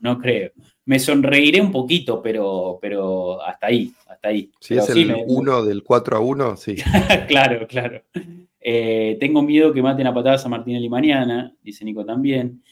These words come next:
Speaker 1: Eh, Arsenal R N cero uno veintitrés, eh, "La H era madre, Martinelli cuando nos hizo el gol".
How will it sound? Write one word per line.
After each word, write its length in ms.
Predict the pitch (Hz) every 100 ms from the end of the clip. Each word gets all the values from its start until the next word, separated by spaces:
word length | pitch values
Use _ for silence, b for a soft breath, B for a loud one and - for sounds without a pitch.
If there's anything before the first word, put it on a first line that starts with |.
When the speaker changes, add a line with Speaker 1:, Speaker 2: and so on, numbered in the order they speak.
| b _ 113
Speaker 1:
Eh, 480 | 110 110 107 107 107
Arsenal 420 | 127 123 123 117
R 200 | 117 123
N 160 | 131 123
cero 180 | 123 123
uno 160 | 123
veintitrés, 840 | 120 120 120 123 151 156 147 147 -
eh, 800 | 117 110 107 107 107 107 104 -
"La 220 | 110 113
H 320 | 123 123 - 127
era 160 | 117
madre, 640 | 120 127 131 131 131 135 _
Martinelli 640 | 120 117 - 120 123 123
cuando 300 | 120 117 113
nos 200 | 110 -
hizo 160 | 127 117
el 60 |
gol". 280 | 131 131 123